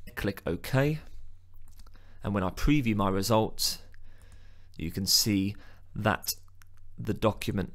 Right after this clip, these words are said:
has been created with the job position there. And this has been applied to both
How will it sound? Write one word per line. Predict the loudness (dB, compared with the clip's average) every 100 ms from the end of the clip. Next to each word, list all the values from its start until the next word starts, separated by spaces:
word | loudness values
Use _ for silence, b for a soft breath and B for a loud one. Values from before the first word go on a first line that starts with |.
| -8
has | -2 2 2 0 -8 -16 -14 -12 -12 -12 -4 0
been | 0 -2
created | -4 0 2 2 0 -4 -2
with | 2 2 0 -4
the | -4
job | 0 0 2
position | 0 2 0 0 0
there. | 2 0 B B B B B -16 -18 -18 -18 -16 -14 -14 -16 -16 -18 -14 -14 -14 -14 -12 -12 -8 -4
And | -2 -2
this | 0 0 2 0 -4 -14 -18 -18 -16 -16 -12 -6
has | -4
been | -2
applied | 8 10 10 8 0 B B B B -4
to | -4
both | -4 4 6 6